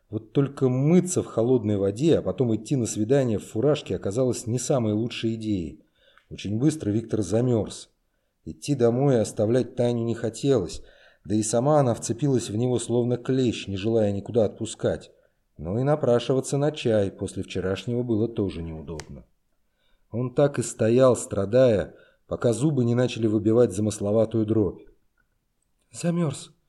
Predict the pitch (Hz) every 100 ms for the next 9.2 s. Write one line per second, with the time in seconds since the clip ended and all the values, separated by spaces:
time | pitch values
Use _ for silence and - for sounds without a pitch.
0 | _ _ _ _ _ 113 113 101 101 104
1 | 113 104 98 - 107 107 107 - 107 101
2 | - - _ _ _ _ _ - - 131
3 | 123 107 113 127 120 110 104 117 143 107
4 | 104 - 104 95 92 82 73 - _ _
5 | _ _ _ _ _ _ _ _ _ _
6 | - 104 131 131 143 139 143 - - 80
7 | 85 80 73 90 76 73 64 _ _ _
8 | _ _ _ _ 80 101 95 104 104 101
9 | 80 -